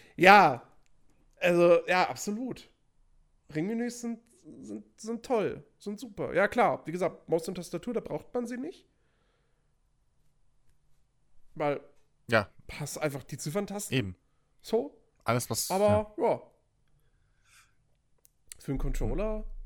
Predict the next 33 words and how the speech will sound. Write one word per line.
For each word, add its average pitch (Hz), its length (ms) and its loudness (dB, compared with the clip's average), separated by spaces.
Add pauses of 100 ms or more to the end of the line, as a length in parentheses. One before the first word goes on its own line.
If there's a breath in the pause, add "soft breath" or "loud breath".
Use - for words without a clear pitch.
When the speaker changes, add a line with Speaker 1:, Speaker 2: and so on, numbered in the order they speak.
Speaker 1:
super 190 280 -10
gut. - 320 -12
Speaker 2:
Ich 120 140 -4
meine, 151 140 2
mit 151 240 -2
Ring, 143 160 0
mit - 100 -4
Speaker 1:
Ähm. 156 280 8
Speaker 2:
Ringmenü 151 540 2
hat 123 200 -4
sogar 127 360 2
halbwegs, 147 600 0
äh, 120 340 2
Halo 147 200 -4
Wars 101 180 -4
auf 98 120 -8
Konsole 92 360 -6
funktioniert. 92 500 -8
Also 92 200 -8
ein 98 60 -4
Echtzeitstrategiespiel. 95 1000 -8 (1000 soft breath)
Speaker 1:
Mhm. 180 160 2
Speaker 2:
So, 98 280 0
ähm, 98 380 -2 (800)
ja, 123 200 -4
das 101 120 -6
ist - 40 -10
einfach, - 300 -8 (880)
es - 380 -6
hilft - 380 -6
halt, 117 420 -4 (260 soft breath)
vor 143 160 2
allem, 135 80 -2